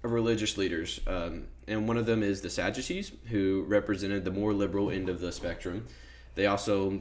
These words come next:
controlled the Sanhedrin and, and the te-, and basically all the temple and all of its business. Uh, the Pharisees are another one who represented the conservative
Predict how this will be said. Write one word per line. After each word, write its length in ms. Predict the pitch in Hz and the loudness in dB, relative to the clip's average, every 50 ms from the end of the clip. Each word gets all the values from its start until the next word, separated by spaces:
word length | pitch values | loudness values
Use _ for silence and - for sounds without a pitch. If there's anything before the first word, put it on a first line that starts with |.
| - | -4
controlled 400 | - 110 98 - 113 101 104 95 85 | -4 -4 0 2 2 2 2 2 0
the 60 | 92 | -2
Sanhedrin 760 | - - 95 92 123 123 127 120 123 127 123 123 120 120 113 104 | -2 -2 -2 0 2 2 2 2 2 2 2 2 2 2 2 2
and, 160 | 95 90 92 - - - - - | 2 0 -4 -8 -14 -18 -14 -8
and 100 | - 101 | -4 -2
the 60 | 101 98 | -2 -2
te-, 240 | - 139 123 120 - - | 0 0 0 0 -2 -4
and 420 | - 110 110 107 104 98 90 - | -2 0 0 0 0 0 -2 -2
basically 340 | 92 113 113 113 - 113 104 | 0 0 0 0 2 2 2
all 160 | 98 104 117 | 4 4 4
the 120 | 113 113 98 | 2 2 0
temple 400 | - 123 107 101 87 95 95 92 | 0 0 -2 0 0 0 0 0
and 100 | 92 92 | 0 2
all 160 | 95 95 90 | 2 2 2
of 100 | 87 82 | 2 0
its 180 | 87 82 - - | -2 -6 -4 -2
business. 500 | 85 92 87 - 76 67 65 - - - - - - - - - - - - - | -2 -2 -2 -2 -4 -8 -10 -10 -12 -14 -16 -20 -20 -20 -20 -20 -20 -18 -12 -6
Uh, 240 | - 95 98 92 90 | -2 0 0 0 0
the 80 | 92 98 | 0 2
Pharisees 600 | - 139 143 165 170 - - 123 127 131 - - | 4 6 8 8 6 6 4 4 4 4 2 -2
are 120 | - 95 | -2 0
another 220 | 104 104 101 95 95 | 2 2 0 0 0
one 140 | 95 104 | -2 -2
who 140 | 117 107 98 | 0 2 2
represented 760 | 101 101 95 90 95 92 104 98 95 98 98 98 104 - - | 2 2 2 0 -2 -2 -2 -2 -2 0 -2 -2 -4 -4 -2
the 280 | - 92 92 92 92 92 | 0 2 2 2 2 0
conservative 640 | - - 92 - - 147 170 175 151 120 90 87 - | -4 -6 -6 0 2 2 4 4 4 2 0 0 -6